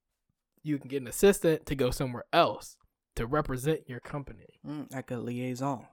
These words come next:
Speaker 1: Yeah, yeah, yeah, yeah, yeah. So you can be at two spots technically at one time.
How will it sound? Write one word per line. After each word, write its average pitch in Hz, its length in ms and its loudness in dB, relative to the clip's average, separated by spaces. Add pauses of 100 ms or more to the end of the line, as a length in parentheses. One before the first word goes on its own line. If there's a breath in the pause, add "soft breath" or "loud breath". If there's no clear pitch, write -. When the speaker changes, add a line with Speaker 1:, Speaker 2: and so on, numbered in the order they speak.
Speaker 1:
Yeah, 247 120 -2
yeah, 254 160 -2
yeah, 262 260 -2
yeah, 202 220 -6 (100)
yeah. 190 280 -4
So - 140 -4
you 156 140 0
can 147 120 -4
be 131 200 -2
at 107 160 -10
two 156 240 -2
spots 151 420 -2
technically 139 560 -4
at 127 200 -10
one 131 220 -10
time. - 320 -8